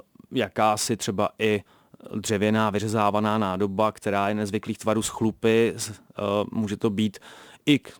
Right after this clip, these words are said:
kůže nějakého zvířete, nebo tlapa třeba, otopice, viděl jsem lecos. A je pravdou to, že ty fetiše, mm, taky nemůžou být některé fotografovány, nebo je zakázáno je fotografovat.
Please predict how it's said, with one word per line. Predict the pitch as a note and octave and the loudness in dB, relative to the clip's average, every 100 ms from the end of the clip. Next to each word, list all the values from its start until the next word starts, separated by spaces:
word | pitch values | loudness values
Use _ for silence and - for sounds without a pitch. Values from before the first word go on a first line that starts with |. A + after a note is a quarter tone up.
| - | -6
kůže | A#2+ A2+ A2+ | -2 2 2
nějakého | G#2+ G#2+ A#2+ A2+ | 2 0 0 2
zvířete, | A2 G#2+ A2 A2+ A2+ G2 - F2+ | 0 2 2 2 0 -2 -4 -6
nebo | A2 A2 G2+ G#2 G#2+ G#2 - - _ - | -2 0 0 2 2 2 -4 -20 _ -4
tlapa | A#2+ - F#2+ | -4 -2 -6
třeba, | - - F#2+ F2 - G#2+ G2+ - | -6 -8 -8 -6 -8 -10 -16 -10
otopice, | G#2+ A#2 G#2+ A2+ - A2+ G#2+ | -6 -4 0 0 2 2 2
viděl | F#2+ G2+ G#2 | 2 0 0
jsem | A#2 G#2 | 0 0
lecos. | F#2+ G#2+ G2+ G#2+ - - - - - | 0 0 2 0 -4 -14 -20 -20 -4
A | G2 F#2+ F#2 _ _ _ - | 0 2 0 _ _ _ -2
je | A2 | 0
pravdou | A2+ A2 B2 | 2 2 2
to, | B2 A#2 A#2 | 4 4 4
že | A2+ | 0
ty | B2+ | -2
fetiše, | B2 A2 - A2+ - A#2+ - | -2 -2 -4 -2 0 0 -2
mm, | - F2 - _ - | -8 -14 -16 _ -8
taky | G#2 - G2 | -6 -4 -6
nemůžou | E2 F#2+ F#2+ G#2 A2 B2 | -4 -4 0 0 2 2
být | C#3+ | 0
některé | B2 - B2+ B2+ | -4 -2 0 0
fotografovány, | - - A2 A2 A#2 A2+ A#2+ | 0 0 0 0 2 2 4
nebo | A2+ G#2 | 4 2
je | |
zakázáno | F#2 E2+ F#2+ G2+ F#2+ | 0 -2 -2 0 2
je | G#2 | 0
fotografovat. | G#2+ G#2+ G#2 G2+ A2 G#2+ A2 | 0 0 2 2 2 2 2